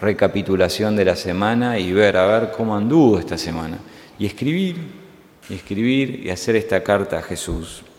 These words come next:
Muy bien, podemos sintetizar la enseñanza de hoy, de la luz, de cómo el Señor nos quiere iluminar, en esa famosa frase de Jesús que dice: "Yo soy el camino, la verdad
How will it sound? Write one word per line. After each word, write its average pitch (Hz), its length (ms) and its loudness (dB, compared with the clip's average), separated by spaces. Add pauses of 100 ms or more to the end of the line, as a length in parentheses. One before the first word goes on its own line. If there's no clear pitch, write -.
(880)
Muy 123 120 -6
bien, 98 480 2 (440)
podemos 117 360 4
sintetizar 110 1120 0 (320)
la 98 120 0
enseñanza 104 680 0
de 90 200 4
hoy, 127 300 6
de 95 160 2
la 90 140 2
luz, 123 420 0
de 95 100 -4
cómo 101 280 0
el 95 80 -4
Señor 95 340 -4
nos 92 140 -6
quiere 95 220 -6
iluminar, 110 680 -2 (480)
en 95 80 -8
esa 110 240 -6
famosa 98 500 -4
frase 110 400 0
de 92 140 0
Jesús 120 420 -4
que - 140 -4
dice: 98 320 -2
"Yo 120 180 0
soy 117 240 0
el 104 160 -2
camino, 147 640 -2 (640)
la 92 100 -8
verdad 113 680 -2